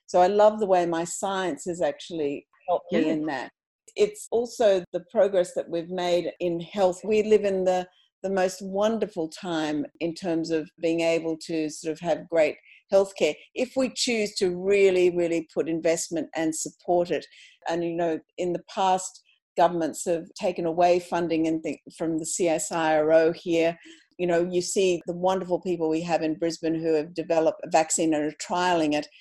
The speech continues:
Speaker 1: A few years ago, we might have been able to produce it as well here, but now we can't. So it's important that the government supports the scientific community as well as the
Speaker 2: Yeah.
Speaker 1: business community.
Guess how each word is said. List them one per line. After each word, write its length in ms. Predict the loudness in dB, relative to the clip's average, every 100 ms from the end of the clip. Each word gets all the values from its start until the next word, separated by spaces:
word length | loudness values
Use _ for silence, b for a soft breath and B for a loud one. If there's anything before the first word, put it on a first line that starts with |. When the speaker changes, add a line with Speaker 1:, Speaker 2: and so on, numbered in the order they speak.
| B
Speaker 1:
A 60 | 2
few 180 | 4 2
years 200 | 2 6
ago, 160 | 8
we 120 | 8
might 200 | 6 6
have 80 | 4
been 160 | 2 4
able 140 | 4
to 100 | 0
produce 480 | -4 -4 -2 -2 -4
it 100 | -4
as 120 | -4
well 220 | 0 0 0
here, 220 | -2 0
but 140 | 0 2
now 180 | 2
we 120 | 2 -2
can't. 500 | -4 -2 -2 -2 0
So 260 | 6 6 4 B
it's 180 | -8 -4
important 540 | -4 0 2 2 0 -2
that 160 | -4
the 60 | -2
government 560 | 2 2 2 -2 -4 -8
supports 960 | -14 -16 _ -2 -2 -2 -8 -14 -14 _ -6
the 140 | -4
scientific 680 | -4 -2 -2 -2 -4 -6 -6
community 680 | -4 -2 0 -2 -4 -4 -4
as 120 | -2
well 440 | 4 6 6 2 0
as 200 | -4 0
the 60 | 0
Speaker 2:
Yeah. 80 | 0
Speaker 1:
business 320 | 0 -4 -6
community. 760 | -8 -8 _ -10 -10 -12 -14